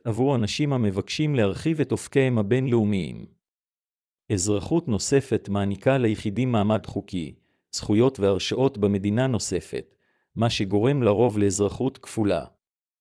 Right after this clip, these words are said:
מצד שני, דרכון זר משמש כמסמך נסיעה שהופק על ידי מדינה שאינה מדינת הולדתו,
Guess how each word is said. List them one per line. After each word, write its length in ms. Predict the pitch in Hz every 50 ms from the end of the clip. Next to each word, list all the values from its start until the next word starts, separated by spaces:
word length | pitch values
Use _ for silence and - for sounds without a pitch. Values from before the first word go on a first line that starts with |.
| _ _ _ _ _ _ _ _ _ -
מצד 380 | 95 98 - - 143 135 117 -
שני, 360 | - 101 87 85 85 78 - - _ _ _ _ _ -
דרכון 440 | 101 104 98 - - 127 131 135
זר 220 | 107 95 117 123 131
משמש 500 | 120 101 - - 98 107 120 135 135 -
כמסמך 560 | - 107 101 98 - - 120 135 147 139 -
נסיעה 380 | 110 92 - - 104 110 127 131
שהופק 520 | - - 95 90 - - 127 139 - -
על 80 | 110 101
ידי 220 | 104 98 113 110
מדינה 460 | 101 104 95 98 101 107 120 123 123
שאינה 420 | 113 - - 110 107 110 117 135 139
מדינת 480 | 131 113 104 104 101 110 117 117 -
הולדתו, 640 | 107 98 98 98 92 92 90 - 98 87 76 67